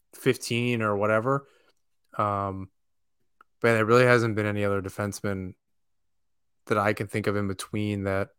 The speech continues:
that would have gotten close to that. So that'd be kind of incredible. Um, you, you'd have an, a great eighteen months, uh, of, of Islander hockey for, for Noah Dobson. Uh, and that's a really good segue, I think, into the,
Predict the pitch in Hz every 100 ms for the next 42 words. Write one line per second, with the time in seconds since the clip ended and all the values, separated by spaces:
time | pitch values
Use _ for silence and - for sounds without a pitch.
0 | _ - 107 104 98 104 107 107 - 110
1 | - - 104 - 110 104 113 123 120 107
2 | 113 101 95 - 107 90 87 - _ _
3 | _ _ _ - 101 92 90 87 - _
4 | _ _ _ _ _ _ 135 123 107 113
5 | 104 98 101 - 104 - 101 113 113 120
6 | 110 - - 101 98 95 92 - - -
7 | _ _ _ _ _ _ 175 104 - 104
8 | 95 - 104 104 95 92 92 98 92 95
9 | - 92 87 - _ _ - 101 92 92
10 | 87 90 87 - 92 - - _ _ _
11 | 117 95 95 131 151 180 170 170 147 113
12 | 123 117 107 98 - 107 98 - 110 104
13 | 113 104 98